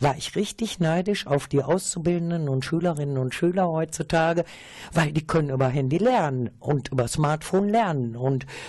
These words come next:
über ein Tablet oder, äh, Internet, Computer. Und ich war richtig neidisch, weil ich hätte auch gerne so gelernt. Ich hatte immer so einen Stapel Papier vor mir liegen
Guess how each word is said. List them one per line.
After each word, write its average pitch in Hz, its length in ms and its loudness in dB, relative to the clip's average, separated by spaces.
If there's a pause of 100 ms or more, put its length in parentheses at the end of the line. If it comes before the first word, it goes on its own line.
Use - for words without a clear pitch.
über 165 220 2
ein 160 180 -4
Tablet 170 540 0
oder, 175 580 0 (240)
äh, 143 360 4
Internet, 180 720 0
Computer. 170 720 2 (480)
Und 165 420 2
ich 165 140 0
war 147 160 2
richtig 151 320 -2
neidisch, 180 420 2
weil 139 180 0
ich 139 140 -4
hätte 143 220 0
auch 156 180 2
gerne 120 320 0
so 117 300 0 (100)
gelernt. 117 540 0 (320)
Ich 160 160 4
hatte 165 200 2
immer 151 220 2
so 139 60 0
einen 165 100 0
Stapel 165 460 -2
Papier 175 480 2
vor 185 200 2
mir 180 260 4
liegen 190 440 4